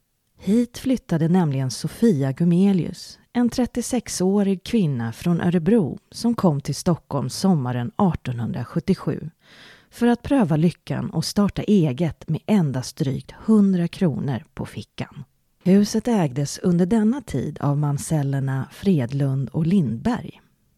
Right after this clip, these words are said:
Mamsellerna Fredlund och Lindberg var också från Örebro. De kände Sofia sedan tidigare och de hyrde ut rum. En perfekt kombination.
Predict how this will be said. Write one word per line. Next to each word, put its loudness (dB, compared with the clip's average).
Mamsellerna 2
Fredlund 0
och 2
Lindberg 0
var -4
också -6
från -4
Örebro. 0
De -8
kände 2
Sofia 0
sedan 0
tidigare -2
och 0
de 0
hyrde 2
ut 0
rum. 0
En 2
perfekt -2
kombination. -6